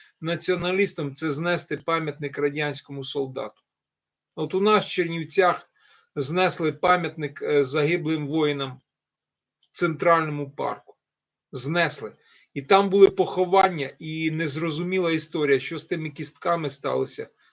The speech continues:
начебто їх не було. Коротше кажучи,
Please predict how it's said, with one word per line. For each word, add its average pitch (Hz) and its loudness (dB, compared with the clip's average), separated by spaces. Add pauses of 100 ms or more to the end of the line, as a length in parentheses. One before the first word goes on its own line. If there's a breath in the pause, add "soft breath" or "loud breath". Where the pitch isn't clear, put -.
(140 soft breath)
начебто 165 -2
їх 160 -4
не 170 -6
було. 127 -8 (640)
Коротше 214 6
кажучи, 180 0